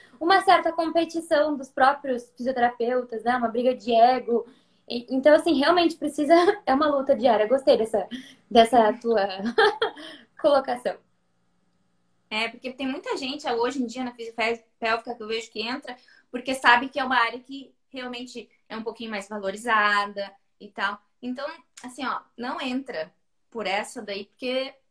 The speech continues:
Speaker 2: não, não vai, não vai seguir, não vai gostar. E a, é, é uma coisa, assim, que tem que ser, tem que ter paixão mesmo, né? Como todas as áreas da físio, mas
Speaker 1: É, sim,
Speaker 2: eu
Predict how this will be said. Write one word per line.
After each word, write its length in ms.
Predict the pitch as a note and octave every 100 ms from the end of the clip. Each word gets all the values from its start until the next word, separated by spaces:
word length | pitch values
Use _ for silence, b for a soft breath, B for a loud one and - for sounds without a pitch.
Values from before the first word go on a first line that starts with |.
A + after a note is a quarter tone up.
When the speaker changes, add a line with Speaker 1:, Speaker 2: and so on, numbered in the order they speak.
| -
Speaker 2:
não, 320 | B3 B3 D4+ _ -
não 240 | B3+ C4+
vai, 380 | C#4+ C#4 C#4 C4+
não 140 | C4
vai 140 | C#4+ F4+
seguir, 420 | - A3+ B3 B3+
não 120 | A#3
vai 160 | B3 B3+
gostar. 680 | C#4+ - C4+ B3+ C4+ C4 - _ _ _ _ _ _
E 580 | A3 A#3 A#3+ A#3+ A#3 -
a, 220 | A3 A3+
é, 100 | - A#3 A#3+ - A3
é 60 | A#3
uma 480 | A#3+ A#3 - A#3+
coisa, 240 | A#3+ B3 B3+
assim, 220 | B3 C4
que 420 | B3+ C4 B3+ B3
tem 180 | - C4
que 100 | C4
ser, 360 | - D4 C#4 C4+
tem 140 | D#4
que 60 | G4+
ter 100 | B4+
paixão 420 | D#5 F5 - G#3
mesmo, 340 | G#3 F#3+ F#3+ G3+
né? 140 | A3+
Como 240 | - F#4+ G#4
todas 340 | A#4 A#4 G4+
as 60 | D#4+
áreas 260 | C4+ B3+
da 100 | A#3
físio, 400 | A#3 - A#3+ A#3
mas 540 | G#3+ F#3+ F#3 G3+ - _ _ _ _ _ _ _ _ _ -
Speaker 1:
É, 140 | A#3
sim, 120 | A#3
Speaker 2:
eu 60 | A#3+